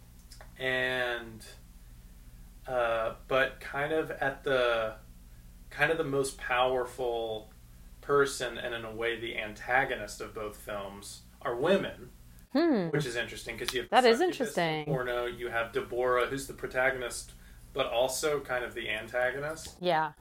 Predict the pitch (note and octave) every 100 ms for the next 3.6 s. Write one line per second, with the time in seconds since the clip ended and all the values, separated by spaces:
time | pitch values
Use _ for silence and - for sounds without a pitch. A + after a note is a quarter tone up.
0 | - - - C3 - B2+ A#2+ - - -
1 | G#2 B2+ - - - - - E3+ D3+ A#2+
2 | - C3 A#2+ A#2+ A#2+ A2+ B2+ C#3 C#3 C3+
3 | A#2 A2+ G#2+ A2 A2+